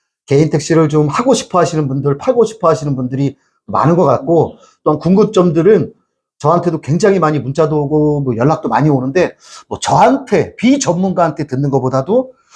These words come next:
우리 전문가이신 우리 김선영 대표님께 한번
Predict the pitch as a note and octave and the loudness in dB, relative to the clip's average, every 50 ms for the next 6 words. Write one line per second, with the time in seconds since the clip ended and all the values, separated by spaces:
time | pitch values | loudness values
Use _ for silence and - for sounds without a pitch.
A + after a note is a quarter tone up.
0 | - - - - A#2+ B2+ - C3+ C3+ D#3 E3 D#3+ D3 D3+ D3 C#3 B2+ - - G#3 | -20 -14 -6 -4 -4 -2 0 2 2 4 4 4 4 4 4 2 2 0 0 -2
1 | B3 C4 - - _ _ _ _ _ - A2 A#2 A#2+ A2+ - - D3+ D#3 B2+ E3 | -2 -2 -6 -12 _ _ _ _ _ -12 -10 -10 -10 -10 -8 -6 -6 -4 -2 -2
2 | D#3 B2 C3 B2+ - C#3 C3 B2 B2+ - B2+ A#2 A2+ A#2+ B2+ A#2 | -2 -2 -2 -2 0 -2 -2 0 0 -2 -2 0 0 0 -2 -2